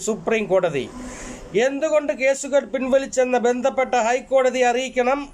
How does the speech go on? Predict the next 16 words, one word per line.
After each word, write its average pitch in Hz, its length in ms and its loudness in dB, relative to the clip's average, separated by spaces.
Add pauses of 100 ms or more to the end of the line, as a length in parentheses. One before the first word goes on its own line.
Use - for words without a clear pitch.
(140)
കേസുകൾ 240 480 0 (120)
പരിശോധിച്ച് 240 680 2 (420)
ഹൈക്കോടതി 240 640 2 (120)
ഉചിത 247 260 0 (160)
തീരുമാനമെടുക്കണമെന്നും 220 1160 2 (280)
നിർദ്ദേശിച്ചു. 180 760 -2 (1800)
കോടതികൾ 302 560 4 (140)
കൂടുതൽ 254 400 2 (100)
വേണം. 143 280 0 (340)
പ്രത്യേകിച്ച് 311 680 -2
ബെഞ്ച് 247 340 0
രൂപീകരിച്ച് 262 720 0 (160)
കെട്ടിക്കിടക്കുന്ന 247 760 0
കേസുകൾ 247 520 0 (160)
അടിയന്തരമായി 262 800 0
തീർപ്പാക്കാൻ 226 760 0